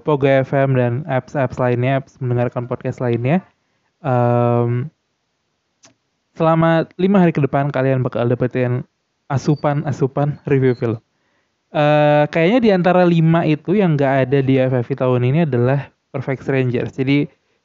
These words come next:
sisanya kayaknya ada sih kalau aku nggak salah. Nanti kita bahas lebih lanjut. Oke, mari kita bahas Inang. Dan dalam episode kali ini aku bakal ngomongin Inang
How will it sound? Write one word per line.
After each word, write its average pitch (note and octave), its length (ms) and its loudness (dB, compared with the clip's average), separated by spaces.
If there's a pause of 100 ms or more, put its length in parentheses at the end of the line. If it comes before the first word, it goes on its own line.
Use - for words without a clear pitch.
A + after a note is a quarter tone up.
sisanya D3+ 480 0
kayaknya D#3 480 -2
ada B2+ 240 0
sih A#2 160 -8
kalau A#2 240 -4
aku B2+ 80 -8
nggak A#2+ 160 -6
salah. A#2 240 -6
Nanti C3 240 -4
kita C3+ 160 -4
bahas A#2+ 240 -2
lebih A#2+ 240 -8
lanjut. A#2 240 -6 (160)
Oke, G#3 400 -2 (400)
mari A3 320 2
kita F3 240 -2
bahas B2+ 320 0 (240)
Inang. C3 640 0
Dan A#3 560 2
dalam F#3 560 0
episode D3+ 400 2
kali B2+ 320 2
ini D3+ 240 2
aku C3 160 -4
bakal B2+ 400 -2
ngomongin A#2 400 -2
Inang B2 480 -2